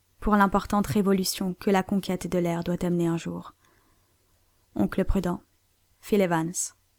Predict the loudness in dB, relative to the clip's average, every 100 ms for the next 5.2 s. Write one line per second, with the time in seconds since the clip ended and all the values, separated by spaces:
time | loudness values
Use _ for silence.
0 | _ _ _ -6 -2 -2 -4 -8 -10 -10
1 | -20 _ _ _ _ _ _ _ _ _
2 | _ _ _ _ _ _ _ _ _ -2
3 | -2 0 0 0 0 -2 -6 _ _ _
4 | -2 0 2 0 0 0 2 2 2 2
5 | 0 0